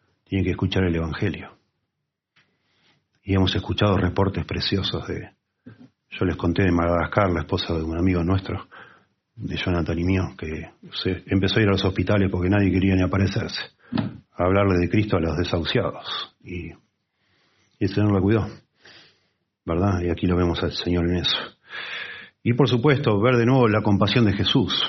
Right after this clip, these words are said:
Qué precioso, qué precioso nuestro Señor. O sea, está bien, qué poderoso, que nos sorprendamos con su poder, viendo lo que es soberano sobre todo. Acá, los estudiosos ven acá, intencionalmente, Lucas junta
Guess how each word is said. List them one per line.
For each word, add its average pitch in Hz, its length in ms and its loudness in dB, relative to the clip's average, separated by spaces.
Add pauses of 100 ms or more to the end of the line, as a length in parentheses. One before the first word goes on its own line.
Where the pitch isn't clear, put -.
(160)
Qué 123 140 2
precioso, - 720 -4 (800)
qué 104 140 0
precioso 87 440 0
nuestro 85 220 -4
Señor. - 400 -6 (180)
O - 40 -20
sea, - 140 0
está 147 140 0
bien, 127 540 2 (180)
qué 113 120 -2
poderoso, 113 760 2 (1200)
que 95 100 0
nos 90 140 2
sorprendamos 101 580 2
con 90 140 -2
su 92 120 0
poder, 98 520 2
viendo 101 200 4
lo 95 80 4
que 98 140 2
es 92 80 2
soberano 95 480 2
sobre 87 300 0
todo. 104 360 4
Acá, 95 640 2 (280)
los 95 160 -2
estudiosos 104 500 2
ven 104 160 4
acá, - 520 0 (600)
intencionalmente, 98 880 2
Lucas 95 280 2
junta 101 340 4